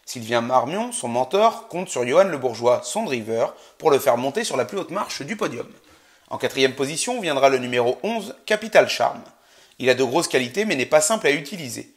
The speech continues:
S'il se montre sage, il peut même espérer remporter une telle épreuve ici. En cinquième choix, faisons confiance au numéro seize,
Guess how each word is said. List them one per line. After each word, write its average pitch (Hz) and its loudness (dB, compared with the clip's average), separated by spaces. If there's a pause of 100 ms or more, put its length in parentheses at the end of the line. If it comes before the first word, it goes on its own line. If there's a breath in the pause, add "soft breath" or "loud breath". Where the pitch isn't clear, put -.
(280 soft breath)
S'il 123 -10
se - -4
montre 117 -6
sage, 175 4
il 127 -10
peut 117 -6
même 175 -4
espérer 139 -2
remporter 131 -2
une 135 -6
telle 170 -2
épreuve 156 0
ici. - -10 (680 soft breath)
En - -8
cinquième 143 0
choix, 226 2
faisons 143 -6
confiance 170 -6
au 127 -4
numéro 120 -4
seize, 180 2